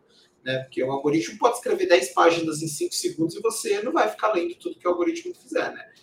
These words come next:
Você vai escrever a primeira vez, vai, vai ler a primeira vez, a segunda, a terceira, depois você vai confiar e até o dia que vai dar errado,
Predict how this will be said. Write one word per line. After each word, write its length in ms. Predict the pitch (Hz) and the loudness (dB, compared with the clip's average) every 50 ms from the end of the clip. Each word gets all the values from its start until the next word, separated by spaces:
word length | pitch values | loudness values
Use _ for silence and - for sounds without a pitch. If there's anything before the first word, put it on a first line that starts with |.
| _ _ _ | _ _ _
Você 140 | - - 117 | -12 -6 0
vai 100 | 123 123 | 0 2
escrever 360 | 123 - - - 127 127 131 | 0 0 -2 -2 0 0 0
a 80 | 131 - | 0 -2
primeira 380 | - 135 123 123 127 139 151 | -6 -6 0 0 2 2 2
vez, 540 | 151 151 143 139 135 135 135 123 - - - | 0 -2 -2 -2 -2 -4 -6 -8 -12 -12 -10
vai, 200 | - 123 - - | -8 -8 -6 -2
vai 160 | - 123 127 123 | 0 0 2 4
ler 80 | 123 | 4
a 80 | 127 127 | 4 2
primeira 320 | - 127 120 127 127 - | 0 -6 -4 -2 -2 0
vez, 260 | - 156 151 143 117 | 0 0 -2 -4 -4
a 20 | - | -6
segunda, 380 | - - 147 139 135 131 123 | -8 -8 -8 -8 -8 -6 -8
a 40 | 127 - | -6 -4
terceira, 360 | 147 151 - - 156 - 165 | -4 -4 0 0 2 2 2
depois 300 | 175 175 - - 175 170 | 0 -2 -2 -2 -2 -2
você 80 | - | 0
vai 180 | 175 175 175 - | 0 -2 -2 -2
confiar 560 | - - - - - - 175 170 175 180 180 | -6 -16 -12 -6 -2 2 4 4 4 4 2
e 60 | 196 | -2
até 180 | 196 - - 202 | -6 -6 -4 -4
o 80 | 185 180 | -4 -4
dia 140 | - 185 | -6 -10
que 100 | - - | -12 -10
vai 120 | - - - | -10 -8 -8
dar 80 | - | -8
errado, 500 | 196 208 - 202 170 - - - - - | -6 0 4 4 4 4 4 0 -10 -18